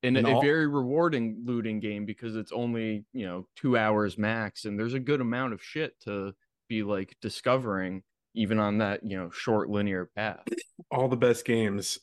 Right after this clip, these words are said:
Speaker 2: have a, have a, you know, the strength of the game is determined by its looting mechanics.
Speaker 1: <laughs> Yeah, it, it's loot to playtime ratio.
Speaker 2: Yeah,
Speaker 1: And,
Speaker 2: pretty off,
Speaker 1: you know,
Speaker 2: pretty off the charts right there.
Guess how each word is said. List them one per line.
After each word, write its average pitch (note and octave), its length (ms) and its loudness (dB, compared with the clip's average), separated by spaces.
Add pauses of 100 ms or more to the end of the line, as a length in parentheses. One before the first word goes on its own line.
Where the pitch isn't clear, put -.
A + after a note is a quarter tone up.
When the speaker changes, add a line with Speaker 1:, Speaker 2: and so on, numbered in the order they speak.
Speaker 2:
have G#2 480 -4
a, G#2 300 -4 (180)
have F#2+ 180 -6
a, F#2 300 -4
you F#2+ 80 -12
know, F2+ 80 -8
the F#2 80 -8
strength C3 320 0
of B2 60 2
the A2+ 60 4
game G#2+ 320 2
is F#2 240 -6 (340)
determined G2+ 320 -2
by F#2 160 -2
its F#2 160 -6
looting F#2+ 320 -2
mechanics. F2+ 600 -8 (160)
Speaker 1:
<laughs> D#3 320 4
Yeah, C3 200 4
it, G2 300 0
it's B2 220 0
loot B2 400 2 (260)
to A#2 500 -2
playtime G2+ 880 -6 (100)
ratio. G2 880 0 (600)
Speaker 2:
Yeah, G2+ 240 0
Speaker 1:
And, G#2+ 60 -2
Speaker 2:
pretty A2+ 160 4
off, G#2 140 4
Speaker 1:
you G2 60 0
know, F2+ 100 -4
Speaker 2:
pretty B2+ 160 2
off A#2 180 2
the - 80 -4
charts G2+ 400 -2
right F2+ 200 -2
there. F#2 300 -4